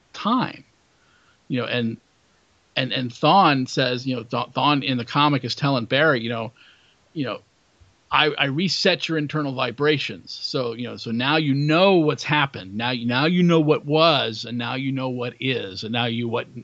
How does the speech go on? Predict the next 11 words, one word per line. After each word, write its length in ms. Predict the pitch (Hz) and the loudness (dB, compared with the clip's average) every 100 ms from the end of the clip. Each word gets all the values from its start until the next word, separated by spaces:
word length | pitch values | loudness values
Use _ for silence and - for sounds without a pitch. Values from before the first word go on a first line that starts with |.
| 135 | -4
now 220 | 123 123 | -2 2
you 160 | 135 | 2
know 160 | 131 123 | 2 2
what 240 | 117 127 | 0 -2
will 320 | 110 110 131 127 | 0 4 6 6
not 340 | 120 110 104 | 4 2 -2
be 300 | 117 110 98 | 0 0 -2
because 420 | 104 - 120 107 | -8 -4 -4 -4
of 140 | 107 110 | -8 -6
what 180 | 107 | -4
is, 480 | 110 110 101 90 - | -2 -2 -4 -8 -10